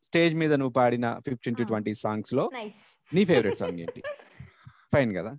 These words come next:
Speaker 1: మ్మ్.
Speaker 2: ఇప్పుడు అన్నీ నేర్చుకున్నా కాబట్టి నాకు అన్నీ చాలా, అంటే ఇప్పుడు ఆ, ఆ పాట వింటే నాకు చాలా బాగా అనిపిస్తుంది. ఇప్పుడు present ఆ పాట వచ్చినప్పుడు వింటే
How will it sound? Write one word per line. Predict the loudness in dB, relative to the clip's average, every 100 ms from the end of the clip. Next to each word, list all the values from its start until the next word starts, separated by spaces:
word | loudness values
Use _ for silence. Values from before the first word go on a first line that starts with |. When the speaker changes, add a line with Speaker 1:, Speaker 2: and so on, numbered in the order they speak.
| -4
Speaker 1:
మ్మ్. | -2 -2 -8 _
Speaker 2:
ఇప్పుడు | -14 -6 -4 -2 -2 -4 -10 _ _ -10
అన్నీ | -6 -4 -2
నేర్చుకున్నా | -2 -4 -4 -2 0
కాబట్టి | 2 0 -2 -4
నాకు | -4 -4
అన్నీ | -4 -4 -2 -2 -2 -6 _ _ _
చాలా, | -2 2 2 4 2 0 -6 -8
అంటే | -2 -2
ఇప్పుడు | 0 2
ఆ, | 2 2
ఆ |
పాట | 2 4 2 0
వింటే | -2 0 2
నాకు | 2 0 -2 -2
చాలా | -2 0 2 4
బాగా | 2 0
అనిపిస్తుంది. | 0 -2 -4 -10 -10 -8
ఇప్పుడు | -8 -6 -4
present | 0 4 6 4 4
ఆ | 2
పాట | 4 2 2
వచ్చినప్పుడు | 0 -2 -6 -6 -6 -6
వింటే | -6 -4 0 2 0 -4